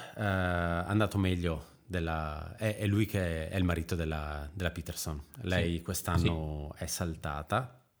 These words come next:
Speaker 1: o è andata
Speaker 2: No,
Speaker 1: fuori,
Speaker 2: è arrivata,
Speaker 1: fuori
Speaker 2: è
Speaker 1: dalla
Speaker 2: arrivata
Speaker 1: top ten,
Speaker 2: sedicesima.
Speaker 1: ok.
Speaker 2: Mm-mm.
Speaker 1: È la Henninger che è saltata, mi stavo confongen-, confondendo. Decimo posto per Scott Ryer, eh, nostro eroe locale, forse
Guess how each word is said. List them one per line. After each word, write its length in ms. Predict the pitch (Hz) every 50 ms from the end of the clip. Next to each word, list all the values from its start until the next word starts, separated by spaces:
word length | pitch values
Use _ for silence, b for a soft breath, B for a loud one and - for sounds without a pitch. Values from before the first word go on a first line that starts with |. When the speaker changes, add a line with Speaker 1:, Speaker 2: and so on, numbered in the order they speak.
| _ _ _ _ _ _ _
Speaker 1:
o 120 | 92 87
è 240 | 87 85 82 82 - - - -
andata 320 | - 95 92 87 85 - 98 -
Speaker 2:
No, 140 | - 110 110
Speaker 1:
fuori, 120 | 110 -
Speaker 2:
è 40 | 107
arrivata, 280 | 107 113 110 107 104 107
Speaker 1:
fuori 180 | 98 98 113
Speaker 2:
è 40 | 110
Speaker 1:
dalla 120 | 110 110
Speaker 2:
arrivata 200 | - 123 107 -
Speaker 1:
top 100 | 123 120
ten, 80 | - -
Speaker 2:
sedicesima. 340 | - 104 107 - 104 104 104
Speaker 1:
ok. 300 | 98 92 78 73 73 76 - - _ -
Speaker 2:
Mm-mm. 360 | 113 110 110 117 107 107 - - b b b b b b b b b b b b b b
Speaker 1:
È 120 | 95 87
la 160 | 85 82 80
Henninger 420 | 78 80 80 78 78 78 76 76 -
che 100 | - 76
è 20 | 76
saltata, 480 | - - 80 78 - 73 71 - 78
mi 80 | 78 78
stavo 200 | - - 76 78
confongen-, 580 | - 82 76 - 95 87 76 85 90 95 - -
confondendo. 640 | - 92 82 - 98 92 90 101 123 143 160 87 - - - _ _ _ _ _ _ _ _ _ _ _ _ _ _ - - B B B B B B B B B B B
Decimo 300 | - 170 170 - 135 127
posto 300 | 147 131 123 - 156 127
per 200 | - 120 123 117
Scott 360 | - - - 120 110 - -
Ryer, 540 | 98 87 80 80 87 87 90 - - - _ _ -
eh, 300 | 98 95 92 90 90 90 90
nostro 720 | 95 104 107 104 - - - 110 107 101 98 92 92 95
eroe 300 | 90 98 101 101 101 113
locale, 380 | 123 113 117 - 117 - 165 151
forse 720 | - - - 143 151 - - - - - 170 165 165 165